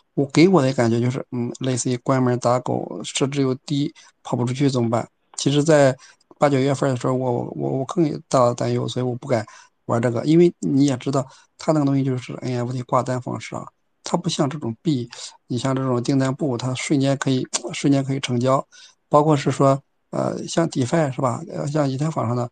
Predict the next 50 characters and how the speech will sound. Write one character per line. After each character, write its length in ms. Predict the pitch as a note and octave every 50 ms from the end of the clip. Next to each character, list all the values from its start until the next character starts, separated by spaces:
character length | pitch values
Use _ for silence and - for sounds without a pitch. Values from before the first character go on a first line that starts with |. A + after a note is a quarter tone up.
| - - - - _ _
它 140 | - - F3+
有 80 | D#3+ C#3+
个 80 | C#3
swap， 460 | C#3 - - C#3 D3+ D#3 C#3+ - C3 B2+
就 100 | E3 D#3+
是 80 | D#3+
可 140 | - - D#3+
以 60 | D3+
直 140 | - - -
接， 140 | - F3 F3 - _ _ _ - - _ _ _ _ _
这 140 | - - E3+
怎 160 | D#3 - D3+
么 80 | C3+ D3
讲？ 160 | D3+ C#3 C3
就 140 | C#3+ - F#3
是 120 | F3+ F3+
你 360 | - - F3 E3+ E3 D#3+ D#3+ D#3+
可 160 | - - E3+
以 80 | E3+
直 160 | E3 - - D3
接 180 | E3+ E3+ E3+
就 100 | E3 F3
是 80 | D#3+ D#3+
兑 180 | - - F3 C#3
换 160 | C3+ C3 B2
出 120 | A#2+ -
来 120 | A#2 A#2 B2
是 60 | A#2+
吧？ 120 | C3 A#2 - _ _ _ _ _ - E3+
只 100 | - - C3+
需 100 | A#2 -
要 80 | D3+ D3
一， 140 | D3+ D#3+ D#3
一 200 | - - - E2+
两， 200 | C#3 C#3 C3 B2+
两 160 | C3+ D3 D#3
秒 160 | D3 B2 A#2
就 100 | B2+ C3
能 100 | C3+ C3
兑 140 | - - D#3+
换 160 | - C3+ C3 B2
出 80 | - A2+
来。 120 | A2+ A2+ _ _ _ - - _ _ _ -
但 160 | - D#3 D#3
是 60 | D3+ D3+
你 80 | C#3+
拿 160 | B2+ A#2+ A2+ A#2+
了 100 | C3+ C#3
这 140 | D#3 D#3+
种， 260 | D3 C3 A#2+ A2+ A#2